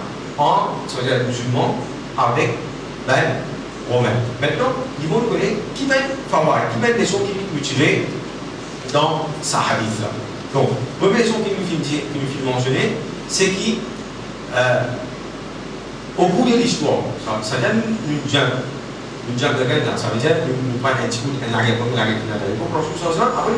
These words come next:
il faut qu'on gagner la guerre. Ça veut dire, en, ça, l'espace là, il y a environ plus que quatorze cents années, la guerre en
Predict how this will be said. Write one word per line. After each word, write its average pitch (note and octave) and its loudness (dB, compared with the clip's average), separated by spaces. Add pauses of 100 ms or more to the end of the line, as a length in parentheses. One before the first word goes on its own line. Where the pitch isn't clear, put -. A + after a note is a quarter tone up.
il G#3+ -2
faut A3+ 2
qu'on G3 -2
gagner E3+ 0
la D3+ 4
guerre. D3 2 (380)
Ça A#3 4
veut A#3 4
dire, C#4 4 (640)
en, A3+ 6
ça, G3+ 4
l'espace G3 4
là, A#3 6
il F3+ 0
y F#3+ 2
a G3+ 4
environ F3+ 2 (220)
plus A3 -2
que - -6
quatorze F3 4
cents E3+ 4
années, C#3 2 (200)
la B2+ 4
guerre D3+ 4 (220)
en A2+ 2